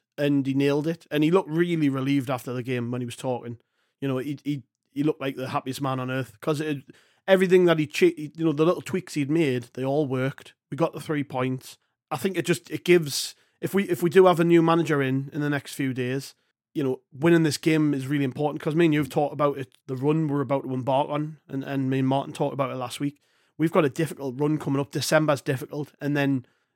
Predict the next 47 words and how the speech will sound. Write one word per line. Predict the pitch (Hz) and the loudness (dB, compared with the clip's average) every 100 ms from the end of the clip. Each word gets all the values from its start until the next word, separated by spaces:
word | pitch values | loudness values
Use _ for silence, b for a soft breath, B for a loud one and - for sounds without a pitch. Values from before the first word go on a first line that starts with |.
| _ | _
you | 143 | -8
start | - 151 139 | 2 2 2
January | 151 143 143 139 | -2 0 0 0
off | 131 - | 0 -2
with | 135 | -6
a | 127 | -4
game | 135 135 | -2 -2
against | 127 127 - | -2 -4 -4
Newcastle. | 131 - 139 - 151 139 _ _ _ | -6 -2 -4 -2 -6 -6 _ _ _
So | - 143 143 - _ _ _ 131 | -6 -2 -2 -4 _ _ _ _
we | 143 | -2
have | 113 147 | 0 -2
to | 160 | -4
pick | - - | -6 -6
up | 135 | -8
points | - 147 143 147 | -4 -2 -2 -2
where | 139 | -2
we | 131 | -2
can, | - 135 135 131 _ | -2 0 0 -4 _
because | 139 - 131 | -6 -4 2
we | 160 | 6
are | 160 | 6
going | 160 151 | 4 -2
to | 135 | -2
drop | 147 - | -6 -4
them | 147 | -4
this | 143 135 | -2 -4
month. | 120 117 - _ _ _ | -8 -10 -14 _ _ _
So | - 147 143 143 _ | -8 -2 -2 -2 _
to | 160 | 0
win | 160 165 | 4 4
a | |
game, | 139 160 151 | 4 2 4
which | 147 - | 0 -2
I | 147 | -2
don't | 143 147 143 | 0 -2 -2
think | 151 143 - _ _ _ | -4 -8 -10 _ _ _
most | 143 160 143 | 0 0 0
people | - 147 139 | -4 -4 -2
will | 131 135 | -2 -4
have | 127 | -4
expected | 131 - 147 139 135 | -6 -6 -8 -6 -8
us | - | -6
to | 127 | -4
win, | 143 120 107 - _ _ | -2 -4 -6 -12 _ _
is | 139 | -8
pleasing, | - - 131 120 123 | -8 -8 -6 -4 -8